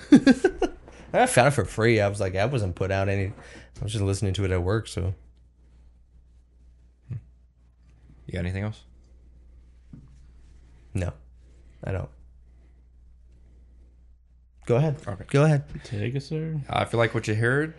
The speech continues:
Speaker 2: uh, click, please like and subscribe. You can, uh, check us out on Instagram. I'm at J Hazy O Good on Instagram. Jesse's over at Popcorn and Coffee.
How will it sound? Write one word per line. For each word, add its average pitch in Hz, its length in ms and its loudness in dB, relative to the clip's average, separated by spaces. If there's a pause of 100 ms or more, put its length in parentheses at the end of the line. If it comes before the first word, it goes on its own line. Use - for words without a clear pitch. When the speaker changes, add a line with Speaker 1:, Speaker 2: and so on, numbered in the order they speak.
(400)
Speaker 2:
uh, 92 360 -2
click, - 480 -8
please 110 200 0
like 107 200 4
and 107 100 -6
subscribe. 131 760 -2 (120)
You 101 120 -6
can, 98 200 -6
uh, 95 220 -4
check - 240 -8
us 110 80 -4
out 104 160 0
on 95 360 -2 (380)
Instagram. 127 500 0
I'm 98 200 -2
at 95 160 -4
J 101 100 -4
Hazy 101 220 -2
O 98 40 -2
Good 110 140 -2
on 120 120 2
Instagram. 120 340 -2
Jesse's 92 220 -4
over 90 180 -2
at - 80 -6
Popcorn 92 340 -4
and 87 80 -6
Coffee. 127 460 -2